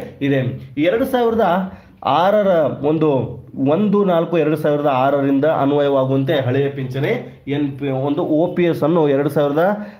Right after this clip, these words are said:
ಆರರ ಒಂದು ನಾಲ್ಕು ಎರಡು ಸಾವಿರದ ಆರರಂದು ರಿಂದ ಒಂದು ಅನ್ವಯವಾಗುವಂತೆ ಮರುಜಾರಿ ಆಗ್ಬೇಕು ಈ ಒಂದು ಒ ಪಿ ಎಸ್ ಎಂಬುದ್ರ ಬಗ್ಗೆ ಇಲ್ಲಿ ಸರ್ಕಾರ ಗಮನ ಹರಿಸಬೇಕು ಎಂಬುದ್ರ ಬಗ್ಗೆ ಈ ಒಂದು question ಅನ್ನು raise ಮಾಡಲಾಗಿದೆ.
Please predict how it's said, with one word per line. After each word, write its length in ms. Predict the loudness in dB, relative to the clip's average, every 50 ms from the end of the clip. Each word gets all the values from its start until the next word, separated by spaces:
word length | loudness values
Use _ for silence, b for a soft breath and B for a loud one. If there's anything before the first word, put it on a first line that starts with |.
| B B
ಆರರ 680 | 0 2 2 2 2 2 2 2 2 2 2 2 0 0 0
ಒಂದು 340 | 0 0 2 2 2 2 2
ನಾಲ್ಕು 300 | 2 0 0 0 0 0
ಎರಡು 140 | 0 0 -2
ಸಾವಿರದ 260 | -2 -2 0 0 0
ಆರರಂದು 1000 | 0 2 2 2 2 2 2 2 2 0 0 0 0 0 0 -2 -4 -8 -14 -10 -6
ರಿಂದ 280 | -4 -2 -2 -2 -2
ಒಂದು 260 | -2 -2 -2 -2 -2 0
ಅನ್ವಯವಾಗುವಂತೆ 840 | 0 0 0 0 0 0 0 0 0 0 -2 -2 0 0 0 0 -2 -2 -6 B B B -2 0
ಮರುಜಾರಿ 460 | 0 2 2 0 0 0 0 2 0
ಆಗ್ಬೇಕು 500 | 0 0 -2 -2 -4 -4 -4 -4 -2 -2
ಈ 80 | -2
ಒಂದು 380 | -4 -6 -8 -6 -6 -4 -2 0
ಒ 260 | 0 0 0 0 0
ಪಿ 80 | -2 -2
ಎಸ್ 140 | -2 0 0
ಎಂಬುದ್ರ 260 | 0 2 2 0 0
ಬಗ್ಗೆ 600 | 0 -2 -2 -2 -4 -4 -4 -8 -10 -14 -14 -8 -6
ಇಲ್ಲಿ 460 | -4 -2 -2 -2 -2 -4 -8 -14 -10 -4
ಸರ್ಕಾರ 360 | -2 -2 -2 -2 -2 -2 0 0 0
ಗಮನ 280 | -2 -2 -2 -2 -2
ಹರಿಸಬೇಕು 580 | -2 -2 -2 -2 -2 -2 -4 -6 -8 -6 -6 -4
ಎಂಬುದ್ರ 260 | -4 -4 -4 -4 -4
ಬಗ್ಗೆ 640 | -4 -4 -4 -4 -4 -4 -4 -6 -10 -14 -18 -12 -8
ಈ 40 | -6
ಒಂದು 180 | -4 -4 -4 -4
question 480 | -6 -8 -8 -6 -6 -4 -4 -2 -2
ಅನ್ನು 320 | 0 0 0 0 0 0 0
raise 240 | 0 -2 -2 -2 -2
ಮಾಡಲಾಗಿದೆ. 560 | -2 -2 0 0 0 0 0 0 -2 -4